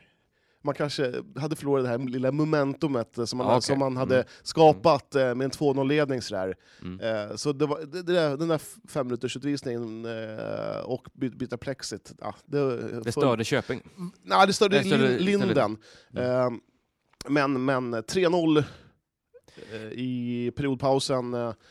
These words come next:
Speaker 1: ja, och Köping, de, de försökte psyka Linden-spelarna med att spela ganska fult.
Speaker 2: Det var grisigt, helt enkelt.
Speaker 1: Verkligen,
Speaker 2: Mm.
Speaker 1: och det var faktiskt ganska kul att se på,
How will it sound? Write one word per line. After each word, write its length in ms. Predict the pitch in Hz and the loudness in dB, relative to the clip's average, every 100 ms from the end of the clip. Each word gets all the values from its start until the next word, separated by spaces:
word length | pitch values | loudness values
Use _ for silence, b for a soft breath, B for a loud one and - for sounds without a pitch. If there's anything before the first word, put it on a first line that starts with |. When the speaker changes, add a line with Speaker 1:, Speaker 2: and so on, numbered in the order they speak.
| b b b | b b b
Speaker 1:
ja, 160 | - - | -16 -16
och 340 | - 139 143 143 | -4 -2 -2 -2
Köping, 520 | - 151 127 175 151 | 0 2 0 -2 -2
de, 260 | 127 139 131 | -4 -8 -6
de 160 | 143 | -6
försökte 320 | 131 160 - | -4 -6 -4
psyka 720 | 143 - 135 - - 160 131 113 | -4 -4 -6 -8 0 4 4 4
Linden-spelarna 840 | 123 123 123 127 - 160 139 117 | 2 0 0 -2 -2 -2 0 -2
med 80 | 110 | -4
att 60 | 101 | -4
spela 380 | 127 117 113 | -2 -2 -2
ganska 800 | 131 151 156 254 254 220 202 - 185 | -6 -10 0 2 2 0 -2 4 6
fult. 380 | 120 98 - - | 6 2 -2 2
Speaker 2:
Det 60 | |
var 100 | 135 | 4
grisigt, 500 | 139 139 107 147 - | 6 4 4 -2 0
helt 140 | 117 147 | 0 4
enkelt. 180 | 196 156 | 6 4
Speaker 1:
Verkligen, 340 | - 226 147 | 2 0 2
Speaker 2:
Mm. 160 | 101 139 | 4 2
Speaker 1:
och 60 | |
det 80 | 143 | 4
var 100 | 202 | 2
faktiskt 260 | 185 170 220 | 0 -4 -4
ganska 200 | 185 185 | -4 -4
kul 320 | - 269 131 | -4 -4 -4
att 80 | 131 | -6
se 200 | 135 143 | -4 -6
på, 320 | - 120 | -4 -4